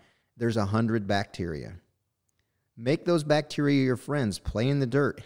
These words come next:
It is good for you. Ask people who study longevity.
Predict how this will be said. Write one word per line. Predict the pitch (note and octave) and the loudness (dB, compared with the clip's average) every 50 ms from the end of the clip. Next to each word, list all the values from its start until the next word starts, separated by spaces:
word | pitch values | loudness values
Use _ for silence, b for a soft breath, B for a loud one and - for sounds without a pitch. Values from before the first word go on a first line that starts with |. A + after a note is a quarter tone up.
| B _ | B _
It | - G2 A2+ | -4 0 0
is | B2 A2+ G2+ G#2 | 0 0 0 -4
good | G2+ G2 B2+ C3 B2 B2+ | -2 0 0 0 0 -4
for | - B2 A#2 | -6 -4 -2
you. | G#2 G2+ F#2+ F2+ F2 - - - | -2 -2 -2 -4 -6 -8 -8 -4
Ask | - A#2+ C3+ - - | -4 -4 -4 -2 -2
people | C#3 C#3 C#3 C#3 | -2 -2 0 0
who | B2 C3 | -2 -2
study | A#2+ - - B2+ B2 B2 B2 | -4 -4 -4 -2 0 0 0
longevity. | A#2+ A#2 A#2 A#2+ A#2 F#2+ G#2+ A#2 A#2+ A#2 G2+ F2+ D#2+ - | 0 0 0 0 0 0 -2 -2 -2 -2 -4 -6 -8 -10